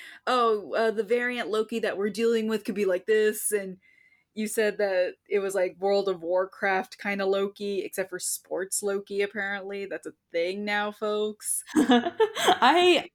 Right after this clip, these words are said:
Speaker 2: I also want a spin-off about sports Loki. Like, I want,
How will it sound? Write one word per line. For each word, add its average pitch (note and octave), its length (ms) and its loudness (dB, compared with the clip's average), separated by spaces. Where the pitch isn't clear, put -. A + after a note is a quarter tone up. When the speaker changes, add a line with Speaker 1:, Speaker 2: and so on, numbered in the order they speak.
Speaker 2:
I D4+ 80 6
also F4+ 280 8
want E4+ 140 8
a C#4+ 40 6
spin-off A#3+ 420 6
about G3 320 4
sports G3 460 0
Loki. F3 400 2
Like, F3 260 2
I G3 240 4
want, G#3 320 4